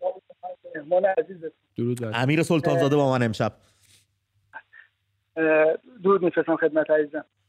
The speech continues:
Speaker 1: اه،
Speaker 3: مخلص.
Speaker 1: من، اه، یه موضوع می‌خواستم مطرح کنم. حالا لایحه حجاب و عفاف برای بانوان در واقع مطرح شده که حالا به یک سنی رسیدن، به یک حالا شرایطی رسیدن که می‌گن مثلاً باید حجاب رو رعایت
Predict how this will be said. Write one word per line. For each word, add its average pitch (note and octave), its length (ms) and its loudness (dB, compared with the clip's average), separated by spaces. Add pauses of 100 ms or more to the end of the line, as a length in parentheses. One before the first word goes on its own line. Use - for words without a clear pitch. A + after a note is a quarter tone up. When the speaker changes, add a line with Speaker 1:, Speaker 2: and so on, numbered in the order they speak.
(420)
Speaker 1:
اه، F3 100 -2
Speaker 3:
مخلص. F3+ 220 4
Speaker 1:
من، A3 380 4
اه، G#3 160 4
یه A3 160 4
موضوع B3 360 -2
می‌خواستم A#3 320 0
مطرح A#3 400 2
کنم. A#3+ 300 2
حالا A3 380 6 (280)
لایحه F3+ 460 4
حجاب E3+ 300 2
و D#3+ 60 2
عفاف F3 400 2
برای F#3+ 680 2
بانوان D#3+ 560 -6
در F3+ 160 -2
واقع F3 500 0
مطرح F3 420 -2
شده F3+ 220 -8
که F#3 140 -2
حالا E3 200 2
به E3+ 160 -6
یک E3+ 160 -6 (100)
سنی F3+ 240 -10
رسیدن، F3 520 -4
به D3+ 80 -8
یک D#3 200 -6
حالا D3+ 300 0 (520)
شرایطی D#3+ 300 2
رسیدن F#3 340 -2
که F#3+ 80 -6
می‌گن F#3 180 0
مثلاً F3 220 -4
باید F3 220 2
حجاب E3+ 320 -2
رو G3 60 -2
رعایت E3 380 2